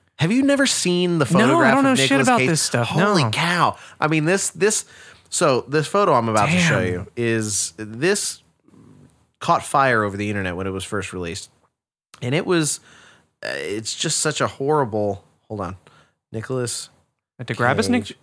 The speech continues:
Speaker 2: grab an extinguisher,
Speaker 1: Superman.
Speaker 2: put it out.
Speaker 1: Um, it's a picture of Nicolas Cage in the Superman suit with long hair because
Speaker 2: Mm-hmm.
Speaker 1: at the time, Superman had long hair in the comic books. That was kind of the thing that they wanted to go for.
Speaker 2: But he really didn't have long hair. That was a wig?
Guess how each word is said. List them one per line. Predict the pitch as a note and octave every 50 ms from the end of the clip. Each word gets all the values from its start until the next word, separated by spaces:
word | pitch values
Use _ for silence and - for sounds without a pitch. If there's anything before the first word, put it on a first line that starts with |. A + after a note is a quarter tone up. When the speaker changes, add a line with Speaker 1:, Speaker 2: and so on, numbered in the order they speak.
| _ _ -
Speaker 2:
grab | C#3+ C#3 D3+ F3+
an | B3+
extinguisher, | C4+ - - C#4 G3+ C#3+ A#2+ A#2+ - C3+ D3+ G#3 - - - -
Speaker 1:
Superman. | - - - G3 D#3+ C3 A2 G2+ F#2+ F#2
Speaker 2:
put | F#3 A3+
it | C4+ A#3
out. | C3+ A#2 C#3+ - - _ _ _ _ _ _ _ _ _ _ - - - - - - - - - - -
Speaker 1:
Um, | D#3 D3+ C#3+ C3+ C3 - -
it's | C#3+ - C#3
a |
picture | A2+ - E3 E3 - F3+
of | D#3 C3+
Nicolas | C3+ C#3 E3 F3 -
Cage | - B2+ A2+ A2 G#2
in | - B2 A#2+
the | B2+ B2
Superman | - - A2+ G#2 G#2+ G2 F#2+ F#2 F2+
suit | - - F#2 E2+ -
with | G#2+ A2+ G#2+ G2 -
long | A2+ A2+ A2+ C3+ D#3+ D3+
hair | C3+ B2 F#2+ F2 G2 A2 -
because | B2 G#2 - A#2 A2 A2 A2 G#2+ G#2+ G#2 A#2+ A#2+ -
Speaker 2:
Mm-hmm. | - A2+
Speaker 1:
at | A2 -
the | A2+
time, | - - - D#3+ F3 E3+ C3+ A2 G#2+ G#2+
Superman | - - C3+ B2+ D3 B2+ A#2+ A2+ A#2 A#2
had | G#2+ G#2 G#2 G#2 G#2 G2 G#2
long | G#2 G#2 G#2 G2+ F#2+
hair | F2+ - G#2+ F#2+
in | F2+
the | F2+ F#2
comic | F#2+ G2 F#2 F2+ F#2
books. | G2 F2+ - -
That | G#2+ G#2 G2
was | G2+ F#2
kind | - - G#2+ G2+
of | F#2+ F#2
the | F#2+ F2+
thing | - G2+ G2 F#2+
that | F2+ -
they | F#2+
wanted | F#2 F#2 F2+ F2+ F2
to | F2+
go | F#2 F#2 F2
for. | - - - G2 - _ _ _ _ _ _ _ _ _ _ _
Speaker 2:
But | D3 C#3
he | C#3 E3
really | D#3 D3+ E3+ E3+ D#3+ C#3+
didn't | B2 C3+ C#3 C3+ A#2+
have | A2 A2+ G#2+
long | - G2 G2+ G2+
hair. | - - - - G#2 -
That | A#2
was | A2+ A#2
a | A#2+
wig? | A2 A#2+ B2+ C#3 C#3